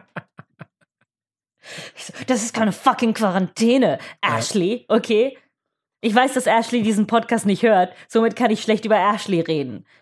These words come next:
Speaker 1: Okay, Ashley,
Speaker 2: Okay.
Speaker 1: das ist keine Quarantäne, wenn du Leute
Speaker 2: Ja.
Speaker 1: zum Weintrinken im Park triffst.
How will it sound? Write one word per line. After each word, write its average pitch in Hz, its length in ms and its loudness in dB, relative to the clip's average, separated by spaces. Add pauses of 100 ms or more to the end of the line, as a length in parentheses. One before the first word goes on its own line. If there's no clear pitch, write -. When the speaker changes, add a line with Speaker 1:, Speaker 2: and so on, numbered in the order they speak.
Speaker 1:
Okay, 233 280 4
Ashley, 208 400 0
Speaker 2:
Okay. - 100 2
Speaker 1:
das - 140 4
ist 233 100 -6
keine 240 180 2
Quarantäne, 240 680 2 (240)
wenn 220 140 4
du 220 120 2
Leute 240 340 4
Speaker 2:
Ja. 214 40 2
Speaker 1:
zum 220 280 2
Weintrinken 220 680 0
im 220 160 2
Park 247 340 -2
triffst. - 500 -8